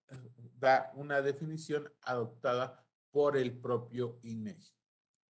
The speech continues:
Obviamente se da muy relevante, eh, el tratar de homologar la captación de información sobre discapacidad con base a las recomendaciones del Grupo de Washington. La recomendación es utilizar a nivel nacional e internacional el conjunto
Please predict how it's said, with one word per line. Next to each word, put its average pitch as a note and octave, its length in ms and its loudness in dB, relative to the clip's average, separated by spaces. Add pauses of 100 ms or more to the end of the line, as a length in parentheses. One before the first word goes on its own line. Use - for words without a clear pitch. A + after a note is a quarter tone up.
Obviamente D3 920 0
se A#2+ 240 -4
da C#3+ 440 4
muy E3+ 300 0
relevante, E3 840 -2 (240)
eh, A#2+ 360 -10
el B2+ 180 -6
tratar C3 480 0
de C3 100 -2
homologar C3 680 0
la B2 180 -4
captación B2 640 -6
de C3+ 80 -10
información B2 760 -6 (280)
sobre D3+ 440 2
discapacidad C3+ 840 -4
con A#2+ 240 -6
base C3+ 240 -2
a B2 40 -2
las A#2+ 180 -2
recomendaciones A2+ 920 -8 (280)
del A#2 160 -2
Grupo C#3 380 2
de D3+ 80 6
Washington. G3 640 2 (340)
La B2+ 180 -2
recomendación B2 720 -8
es C#3 100 -12
utilizar B2+ 480 -4
a C3 80 0
nivel B2 300 -4
nacional B2 340 -8
e - 20 -6
internacional A#2+ 500 -6
el A#2+ 60 -10
conjunto B2 680 -10